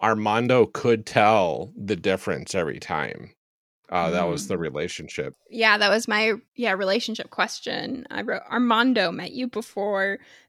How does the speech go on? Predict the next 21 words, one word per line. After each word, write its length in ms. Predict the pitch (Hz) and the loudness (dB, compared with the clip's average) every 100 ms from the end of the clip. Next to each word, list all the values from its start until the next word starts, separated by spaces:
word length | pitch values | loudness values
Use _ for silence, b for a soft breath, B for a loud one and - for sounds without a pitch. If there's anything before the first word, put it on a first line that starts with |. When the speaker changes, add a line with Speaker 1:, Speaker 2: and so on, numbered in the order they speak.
| - | -8
Speaker 3:
they 100 | 196 | -4
met 180 | 185 - | -4 -6
your 120 | - | -10
twin 580 | - - 302 208 180 170 | -10 -4 -2 -2 -6 -10
and 340 | - 151 165 | -10 -10 -10
can 240 | - 185 | -10 -8
usually 400 | 190 196 - - | -6 -8 -10 -12
tell 240 | - - - | -10 -10 -10
it's 260 | - _ | -14 _
you." 140 | - - - - - | -14 -14 -14 -18 -10
Speaker 1:
Yeah. 180 | 185 175 | -8 -6
Speaker 2:
Mm. 760 | 190 208 196 185 170 160 175 - | -8 -8 -8 -10 -10 -14 -16 -10
Speaker 1:
So 180 | - 120 | 0 2
it's, 160 | 117 - | 2 0
so 160 | - 151 | 2 2
it's 120 | - | 4
a 60 | 127 | 2
nice, 640 | 104 98 113 113 - - | 0 -2 -2 -2 -4 -2
uh, 280 | 107 101 90 | 2 2 2
a 140 | 92 101 | 0 -2
nice 420 | 104 101 104 | 0 0 0